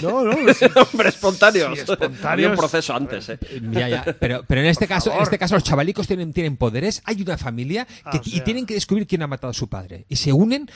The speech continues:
Speaker 3: para ver quién ha matado a su padre. Esto está, esto es muy serio.
Speaker 1: Vale, perdón,
Speaker 2: No,
Speaker 1: perdón.
Speaker 2: es que conozco a un
Speaker 1: Hay
Speaker 2: nene,
Speaker 1: otro.
Speaker 2: entonces pasó a llamarse La Kinder, porque
Speaker 3: Bueno,
Speaker 2: lleva una
Speaker 3: que
Speaker 2: sorpresa.
Speaker 3: a mí la
Speaker 1: No,
Speaker 3: serie,
Speaker 1: yo
Speaker 3: la serie en
Speaker 1: creo
Speaker 3: un
Speaker 1: yo una
Speaker 3: primer
Speaker 1: más mayor de
Speaker 3: <laughs> en un,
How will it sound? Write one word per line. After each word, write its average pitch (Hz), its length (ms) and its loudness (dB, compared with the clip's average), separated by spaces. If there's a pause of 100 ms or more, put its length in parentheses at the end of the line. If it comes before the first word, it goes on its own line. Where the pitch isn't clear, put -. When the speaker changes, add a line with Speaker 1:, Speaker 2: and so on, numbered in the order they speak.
(120)
Speaker 3:
para 123 160 -4
ver 156 100 -2
quién 156 140 -6
ha 127 40 -6
matado 120 180 -4
a 110 40 -4
su 117 140 -6
padre. 95 280 -6
Esto - 200 -4
está, - 220 -4
esto 175 160 -4
es 151 100 -4
muy 117 120 -6
serio. 92 360 -16
Speaker 1:
Vale, 135 320 -14
perdón, 127 260 -12 (140)
Speaker 2:
No, - 60 -20
Speaker 1:
perdón. - 180 -4
Speaker 2:
es - 80 -2
que 113 60 -6
conozco 127 320 -2
a - 20 2
un 131 100 0
Speaker 1:
Hay 135 60 0
Speaker 2:
nene, 135 100 -2
Speaker 1:
otro. 113 100 -2
Speaker 2:
entonces 113 260 -4
pasó 113 180 -8
a 110 40 -6
llamarse 113 360 -6
La 95 160 -8
Kinder, 110 340 -10 (260)
porque 95 180 -12
Speaker 3:
Bueno, 98 160 -2
Speaker 2:
lleva 101 120 -8
una 113 100 -8
Speaker 3:
que 180 120 0
Speaker 2:
sorpresa. - 520 -2
Speaker 3:
a 131 40 -2
mí 156 320 -4
la 139 140 0
Speaker 1:
No, 135 80 -4
Speaker 3:
serie, 170 220 2
Speaker 1:
yo - 40 -8
Speaker 3:
la 139 100 0
serie 175 160 2
en 180 60 0
Speaker 1:
creo 165 120 2
Speaker 3:
un - 20 4
Speaker 1:
yo 165 40 4
una 165 100 4
Speaker 3:
primer 170 40 2
Speaker 1:
más 156 180 -4
mayor 139 500 -6
de 135 460 -8
Speaker 3:
<laughs> - 680 -8
en - 200 2
un, 175 80 8